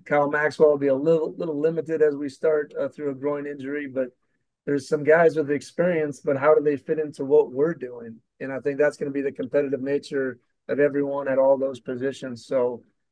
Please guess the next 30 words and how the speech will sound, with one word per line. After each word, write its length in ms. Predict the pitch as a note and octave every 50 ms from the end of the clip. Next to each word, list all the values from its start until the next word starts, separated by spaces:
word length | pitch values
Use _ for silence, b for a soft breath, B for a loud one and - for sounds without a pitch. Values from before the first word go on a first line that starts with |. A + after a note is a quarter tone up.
| _ -
it's 100 | - C#3+
gonna 140 | E3 F3+ F3
be 40 | E3+
one 120 | E3+ F3
of 60 | E3+
those 260 | E3+ E3 D#3+ C#3+ -
sort 220 | - E3+ E3 D#3+ D#3+
out 200 | D#3+ D#3+ D#3 -
processes 680 | - D3+ D#3 D#3 C#3+ - E3 D3 - F3 E3+ D#3 C#3 B2+
that, 300 | C#3 C#3 C3+ C3 A#2+ - _ _ _ _ _ _ _ -
you 80 | C#3+
know, 160 | C3+ C#3 C#3 C3+
day 200 | C3+ D3 D3+ D3+
to 80 | D3
day, 280 | C3+ C3+ C#3+ D3 D#3+ D#3+
we'll 120 | C#3+ C3+
see 240 | B2+ - - D#3 D3
who's 180 | C#3 C#3+ C3 B2+
kinda 380 | - D3 C#3 C3+ C3+ C3 C3
rising 480 | B2+ B2 C3 C3 C#3 C#3+ C#3+ C#3 D3 C#3
to 100 | - D3
the 80 | C#3+ C3
crop, 340 | - - C#3+ D3+ E3 D#3+ E3
but 80 | C3+
more 160 | C3+ D3 D#3+
importantly, 400 | D3+ C3+ - D3+ D#3 D#3 D3 C#3
who 160 | B2+ C#3 E3 F3
can 140 | G#3+ F3+
be 100 | D#3+ C#3
consistent. 720 | A#2+ - A#2+ A2 A2+ - C3+ C#3 C3 - - B2+ A2+ G#2